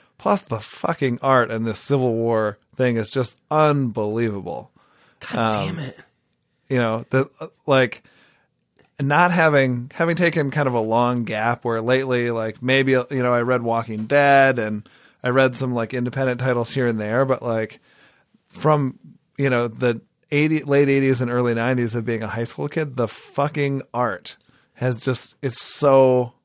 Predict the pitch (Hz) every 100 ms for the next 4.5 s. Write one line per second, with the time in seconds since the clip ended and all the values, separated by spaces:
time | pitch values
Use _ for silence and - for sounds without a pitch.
0 | _ 127 135 135 123 113 110 107 107 117
1 | 117 123 127 117 120 123 113 110 - 139
2 | 165 139 135 123 123 120 113 - 131 127
3 | 123 117 117 120 113 110 113 - 117 -
4 | 117 110 107 104 104